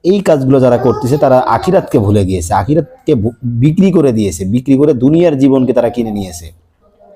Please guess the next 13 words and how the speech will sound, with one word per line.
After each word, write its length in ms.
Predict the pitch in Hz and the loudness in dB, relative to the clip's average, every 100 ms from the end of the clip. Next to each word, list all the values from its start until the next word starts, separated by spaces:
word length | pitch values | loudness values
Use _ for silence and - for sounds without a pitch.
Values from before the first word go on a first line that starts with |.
| - | -6
দুনিয়ার 400 | 113 120 135 139 | 0 2 4 2
মোহ, 400 | 120 120 120 101 | 2 2 2 0
লোভ, 360 | 78 117 139 110 | -2 0 0 2
লালসা, 440 | 117 120 117 113 | 2 2 0 0
অর্থ, 440 | 98 123 139 - 123 101 - _ - - _ _ | 2 0 -2 -6 -4 -4 -6 _ -20 -20 _ _
এগুলোর 420 | 127 131 147 185 | 0 2 2 0
পিছনে 300 | 180 156 135 | 0 -2 0
তারা 200 | 120 113 | 2 0
পড়ে 420 | 107 110 110 175 208 _ _ _ _ | 0 2 2 2 -2 _ _ _ _
আখিরাতকে 560 | - - 190 156 - 110 | -6 -2 0 0 -2 0
ভুলে 260 | 98 98 | 0 0
গিয়েছে 380 | 90 92 85 87 | 0 -2 -4 -6
এবং 600 | 90 107 123 127 113 175 | -6 -2 0 0 -2 -6